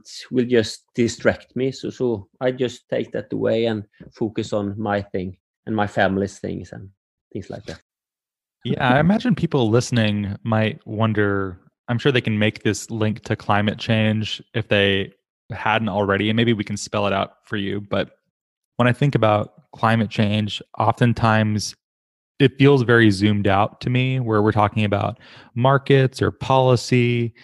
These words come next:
Speaker 2: and things that are either at the national or international level, global level. And your world seems extremely small. I know that sounds bad,
Speaker 1: Mm-hmm.
Speaker 2: but I, but I
Speaker 1: No,
Speaker 2: actually
Speaker 1: no, no, no.
Speaker 2: Oh.
Speaker 1: It's fine.
Speaker 2: You're, like,
Speaker 1: Shoot.
Speaker 2: so zoomed in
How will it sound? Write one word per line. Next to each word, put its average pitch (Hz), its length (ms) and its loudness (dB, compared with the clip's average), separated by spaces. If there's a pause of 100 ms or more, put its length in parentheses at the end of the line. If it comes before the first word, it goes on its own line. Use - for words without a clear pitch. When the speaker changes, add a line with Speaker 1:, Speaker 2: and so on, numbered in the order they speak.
(220)
Speaker 2:
and 107 160 -2
things 123 160 4
that 110 100 4
are 110 60 6
either 107 160 6
at 104 100 2
the 104 60 0
national 107 920 0
or 98 560 0
international 120 600 2
level, 110 400 2
global 107 500 2
level. 110 480 -2 (360)
And 113 500 -2 (100)
your 127 220 0
world 147 380 0
seems 117 460 -2 (120)
extremely 120 640 0
small. 101 640 0
I 135 100 4
know 170 100 6
that - 140 2
sounds 117 320 0
bad, 107 460 0
Speaker 1:
Mm-hmm. 147 320 2
Speaker 2:
but - 80 -6
I, 123 80 -2 (160)
but 120 140 4
I 147 40 4
Speaker 1:
No, 139 60 4
Speaker 2:
actually 131 300 -2
Speaker 1:
no, 240 140 4
no, 214 120 6 (120)
no. 214 160 -2 (360)
Speaker 2:
Oh. 123 240 2
Speaker 1:
It's - 180 -8 (240)
fine. 170 160 -4 (560)
Speaker 2:
You're, 147 200 4
like, 143 160 4
Speaker 1:
Shoot. 180 120 4
Speaker 2:
so 139 400 4
zoomed 120 440 4
in 110 440 0